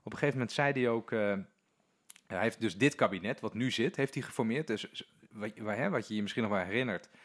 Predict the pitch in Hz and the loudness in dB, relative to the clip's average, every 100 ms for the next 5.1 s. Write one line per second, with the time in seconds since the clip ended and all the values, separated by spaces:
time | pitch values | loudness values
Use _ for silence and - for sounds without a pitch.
0 | - - - - 123 113 104 107 - 151 | -20 -14 -2 2 4 4 2 0 -2 0
1 | 143 127 117 107 120 139 127 120 110 92 | 0 0 -4 -4 0 0 0 -2 -2 -2
2 | 131 131 120 117 113 - 110 117 120 117 | -2 0 0 -2 -2 -6 -10 -6 -2 -2
3 | - 107 104 127 123 120 110 104 110 104 | 0 0 2 0 0 0 0 0 0 2
4 | 139 131 123 117 107 160 175 123 107 135 | 2 4 2 2 0 2 4 4 4 4
5 | 233 | 2